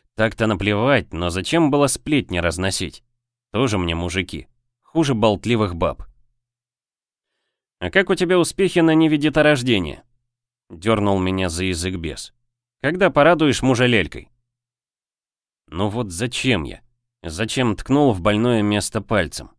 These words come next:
Знаю же, что у Машки не получается с ребёнком. Не может, да и всё тут. Не может она никак зачать. Что-то нарушено в организме. А я взял и... напомнил. Тьфу, сам себе стал противен.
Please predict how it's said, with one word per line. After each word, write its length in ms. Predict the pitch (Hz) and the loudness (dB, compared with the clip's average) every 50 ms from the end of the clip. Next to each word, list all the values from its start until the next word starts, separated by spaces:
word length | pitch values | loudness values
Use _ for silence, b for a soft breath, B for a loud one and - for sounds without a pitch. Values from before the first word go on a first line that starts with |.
| _ _ _ _ _ _ - | _ _ _ _ _ _ -10
Знаю 460 | 80 80 80 104 139 147 151 143 110 | -8 -6 -4 -2 0 2 2 2 2
же, 140 | 87 92 85 | 0 -2 -4
что 260 | - - - 92 90 | -4 -4 -4 -2 -2
у 40 | 87 | 0
Машки 320 | 98 117 110 - - 98 | 0 -2 -2 -4 -4 -4
не 120 | 95 98 | -4 -4
получается 640 | 90 - 101 101 110 107 - 107 98 85 80 - - 80 | -2 0 0 0 0 0 0 0 0 0 -2 -4 -6 -6
с 120 | - - | -4 -2
ребёнком. 600 | 92 90 82 85 90 78 71 67 - - - - _ _ _ _ _ - | -2 -2 -2 -2 -4 -6 -6 -10 -14 -18 -20 -20 _ _ _ _ _ -12
Не 140 | 78 85 82 | -8 -6 -4
может, 480 | 85 104 131 123 92 87 73 71 76 | -2 0 0 0 0 -4 -6 -8 -10
да 100 | 76 82 | -6 -4
и 80 | 90 90 | -4 -4
всё 340 | - - - - 90 87 80 | -4 -4 -6 -4 -6 -6 -6
тут. 240 | - 60 - - _ _ _ _ _ _ _ _ - | -10 -14 -18 -20 _ _ _ _ _ _ _ _ -6
Не 120 | 85 98 | -2 0
может 300 | 131 160 208 113 90 - | 0 2 0 0 -2 -2
она 160 | 92 101 117 | -2 -2 -2
никак 380 | 107 92 82 - - 113 107 87 | -2 -2 -4 -4 -4 -4 -4 -4
зачать. 520 | 76 90 98 - - - 71 - - _ _ _ _ _ _ _ _ _ _ | -6 -6 -6 -6 -8 -10 -12 -14 -18 _ _ _ _ _ _ _ _ _ _
Что-то 380 | - - - - 160 160 165 | -10 -8 -6 -4 -4 0 2
нарушено 460 | 160 160 156 160 147 - - 98 95 | 2 4 4 4 2 2 0 0 2
в 60 | 87 92 | 2 2
организме. 580 | 92 92 95 98 98 92 82 80 - - - _ _ _ _ _ | 2 2 2 0 0 0 -2 -4 -8 -14 -20 _ _ _ _ _
А 100 | - 90 | -8 -6
я 200 | 87 87 98 92 | -4 -2 -2 -2
взял 400 | 80 76 73 82 110 127 120 101 | -2 -4 -4 -2 0 0 0 0
и... 220 | 87 82 78 71 - _ _ _ _ _ _ _ | -2 -2 -4 -8 -10 _ _ _ _ _ _ _
напомнил. 720 | - 78 80 80 - - 92 85 80 71 67 62 - - _ _ _ _ _ _ _ _ _ _ _ _ | -6 -6 -6 -6 -2 -2 -2 -2 -2 -4 -8 -14 -18 -20 _ _ _ _ _ _ _ _ _ _ _ _
Тьфу, 400 | - - - - 92 80 - - b b b b b b | -10 -10 -8 -8 -10 -12 -12 -16 b b b b b b
сам 320 | _ - - - 123 123 117 | _ -6 -2 0 0 0 0
себе 340 | - - 123 113 113 110 98 | 0 -2 -2 0 0 0 0
стал 300 | - - 98 87 85 78 | 0 -2 -2 -2 -2 -2
противен. 560 | - 85 90 - - 92 78 67 65 - | -2 -2 -2 -2 -4 -6 -6 -6 -10 -16